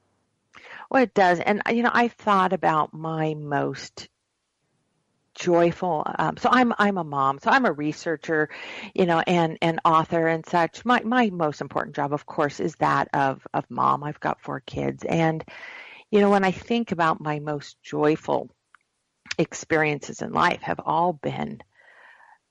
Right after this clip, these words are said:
in, in the raising of my children, and they're not the sweet moments. It's not on vacation. It's not that kind of, like, hugs and kisses or,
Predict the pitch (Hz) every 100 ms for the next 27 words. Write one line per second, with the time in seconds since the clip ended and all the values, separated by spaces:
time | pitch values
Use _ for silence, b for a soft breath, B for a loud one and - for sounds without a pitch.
0 | _ _ - 180 - 170 160 151 143 156
1 | 175 165 147 139 - 139 - - 196 170
2 | 156 175 170 180 175 175 196 226 _ 175
3 | - - - 170 175 170 - 156 147 139
4 | 127 - - 185 - 190 180 175 - 160
5 | 139 143 - - 135 123 143 135 143 -
6 | 165 156 151 151 - - 147 139 139 B
7 | B B B B B 160 175 - - 190
8 | 170 170 165 - - 180 - 170 160 165
9 | 165